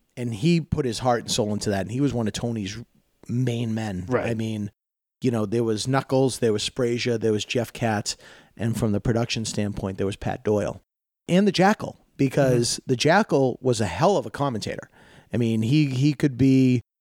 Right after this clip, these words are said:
Speaker 1: calling the actual moves and provide color, depending on, I know he ended up becoming Mark Smart was his name,
Speaker 2: Right.
Speaker 1: which, again, that's Tony. These are the things that Tony came up with.
Speaker 2: Tony actually,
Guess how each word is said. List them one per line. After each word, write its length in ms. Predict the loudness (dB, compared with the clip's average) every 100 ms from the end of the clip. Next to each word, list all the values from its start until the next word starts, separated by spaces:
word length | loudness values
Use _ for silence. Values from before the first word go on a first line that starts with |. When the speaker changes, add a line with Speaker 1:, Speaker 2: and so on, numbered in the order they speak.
| _ -4
Speaker 1:
calling 800 | 2 4 4 2 2 0 -2 0
the 120 | 2
actual 400 | 2 2 2 2
moves 540 | 4 4 6 6 4 -4
and 400 | 0 2 2 2
provide 440 | 0 0 0 0 0
color, 280 | 2 2 2
depending 400 | 2 2 2 2
on, 160 | 0 -2 -10 -2
I 80 | 2
know 140 | 4
he 120 | 4
ended 160 | 2 0
up 100 | -4
becoming 360 | -4 -2 -2 0
Mark 300 | 2 2 2
Smart 460 | 0 2 2 2 -2
was 240 | -6 -4
his 320 | -4 -4 -2 -2
name, 220 | 0 0
Speaker 2:
Right. 140 | 0 0 -2
Speaker 1:
which, 120 | -2
again, 460 | -2 0 2 2 0
that's 260 | -6 -8 -8
Tony. 440 | -4 -4 -4 -10 _ _ -20 -20 _
These 220 | 0 2 2
are 40 |
the 80 | 2
things 220 | 0 0
that 100 | -2
Tony 300 | 0 0 0
came 260 | -2 -2 2
up 160 | 0
with. 280 | 0 -6 -8 _ _ _ _ _ _ -4
Speaker 2:
Tony 380 | 2 4 4 4
actually, 680 | 2 2 2 4 4 2